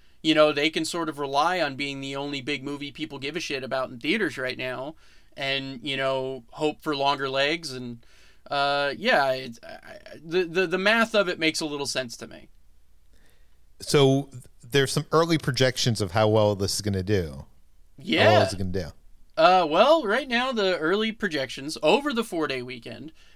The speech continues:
Speaker 1: have it at about thirty-five to forty million dollars. Uh, that would be a franchise best, with Scream Three opening to just below thirty-five million over a three-day weekend.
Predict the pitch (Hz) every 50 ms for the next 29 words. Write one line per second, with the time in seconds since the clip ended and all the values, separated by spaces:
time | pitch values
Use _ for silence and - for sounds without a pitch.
0 | - - - - 151 147 147 151 160 151 - - 147 151 147 139 151 143 147 -
1 | - - 170 165 165 175 170 - - 160 156 156 156 - 160 - - 160 147 147
2 | 143 139 135 131 127 127 127 123 127 139 143 131 - - - - - - - -
3 | - - - - - - 151 151 151 151 151 151 151 151 143 - - 123 143 156
4 | 190 208 254 247 196 233 226 220 - - 196 175 175 185 - - 202 190 208 202
5 | 175 151 143 135 147 - - - - - - - - - - - 147 147 143 139
6 | 131 - - - - 165 175 180 180 180 165 - - 170 190 202 208 196 185 -
7 | 160 160 165 160 170 156 151 151 151 143 - 156 131 123 131 165 170 165 - -
8 | 160 147 139 147 180 214 226 220 - 180 156 139 139 123 - 139 131 127 123 113
9 | 127 127 127 127 127 127 123 123 120 - 156 143 139 139 139 135 131 123 - -
10 | 170 196 240 262 254 185 147 131 120 110 - - - - - - - - -